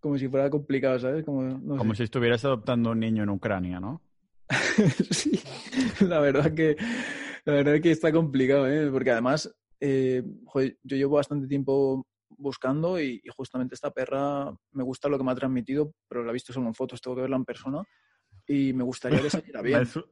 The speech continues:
Speaker 2: me suena, me suena a Tinder esto. "Esta perra la he visto solo en fotos, pero me gusta lo que me ha transmitido". <laughs>
Speaker 1: Hostia, tío.
Speaker 2: O sea, la has visto solo en fotos, pero crees que va a haber ahí conexión, ¿no?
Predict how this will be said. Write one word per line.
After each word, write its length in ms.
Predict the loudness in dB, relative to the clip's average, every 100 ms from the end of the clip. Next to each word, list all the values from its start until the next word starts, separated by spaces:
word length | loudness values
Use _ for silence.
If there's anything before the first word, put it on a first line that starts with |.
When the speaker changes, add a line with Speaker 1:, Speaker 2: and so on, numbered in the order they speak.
| -4
Speaker 2:
me 180 | -2 0
suena, 500 | 0 2 2 2 -2
me 100 | -4
suena 260 | -2 -2
a 60 | 0
Tinder 320 | -2 0 -2
esto. 280 | -2 -8 -8
"Esta 300 | -6 -2 -2
perra 300 | 0 -2 -2
la 80 | -2
he 40 |
visto 260 | -4 -4 -4
solo 180 | -2 -4
en 80 | -2
fotos, 480 | -4 -4 -2 -4 -4 -4
pero 160 | -2 0
me 100 | 2
gusta 280 | 2 2 2
lo 80 | 2
que 80 |
me 80 | 0
ha 60 | 0
transmitido". 760 | -2 -2 -4 -6 -6 -6 -8 -8
<laughs> 880 | -10 -8 -12 -12 -18 -18 -20 -18 -4
Speaker 1:
Hostia, 480 | -2 -2 -2 -2 0
tío. 340 | 2 0 -2 -12 _ _
Speaker 2:
O 40 |
sea, 120 | -2 0
la 60 |
has 60 | 0
visto 200 | 0 -4
solo 180 | -2 -2
en 120 | -2
fotos, 340 | -2 -4 -4
pero 340 | -4 -2 0 -2
crees 280 | -4 -4 -4
que 380 | -4 -2 0 0
va 140 | 0
a 40 |
haber 260 | 0 -2 -2
ahí 160 | -2 -4
conexión, 580 | -6 -8 -10 -12 -8 -8
¿no? 200 | -10